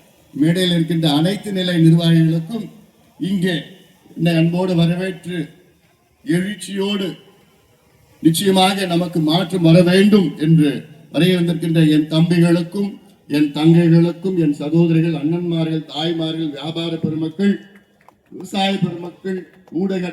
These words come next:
நண்பர்கள், காவல்துறை நண்பர்கள் உள்ளிட்ட என் உயிரினும் மேலான அன்பு பாட்டாளி சொந்தங்களே, உங்கள் அனைவருக்கும் தங்கமணி ராமதாஸ் பணிவான வணக்கங்கள். இந்த நடைபயணம் வாயிலாக உங்களை சந்திப்பதில் எனக்கு மிக்க மகிழ்ச்சி. இங்கே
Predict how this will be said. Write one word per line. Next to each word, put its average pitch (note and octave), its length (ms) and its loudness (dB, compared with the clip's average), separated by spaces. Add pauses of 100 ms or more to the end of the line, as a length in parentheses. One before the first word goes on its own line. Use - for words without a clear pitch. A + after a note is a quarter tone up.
நண்பர்கள், E3+ 560 -10
காவல்துறை F#3 640 -6
நண்பர்கள் D#3+ 460 -6
உள்ளிட்ட E3+ 340 -6 (560)
என் D#3+ 240 0 (140)
உயிரினும் F#3+ 420 4
மேலான F3 300 -2 (100)
அன்பு D#3+ 240 -2
பாட்டாளி D#3+ 460 -2
சொந்தங்களே, D#3+ 500 0 (400)
உங்கள் D3 220 0 (180)
அனைவருக்கும் F#3+ 680 2 (300)
தங்கமணி D#3 500 0
ராமதாஸ் C#3+ 520 -6
பணிவான F3+ 400 0 (100)
வணக்கங்கள். F3 540 -2 (420)
இந்த D#3+ 120 -10 (120)
நடைபயணம் F3+ 600 -4
வாயிலாக E3 500 -4
உங்களை D3 240 -4 (100)
சந்திப்பதில் D3+ 560 -4
எனக்கு B2+ 260 -12
மிக்க A#2 220 -8
மகிழ்ச்சி. G2+ 340 -14 (1700)
இங்கே D3 180 0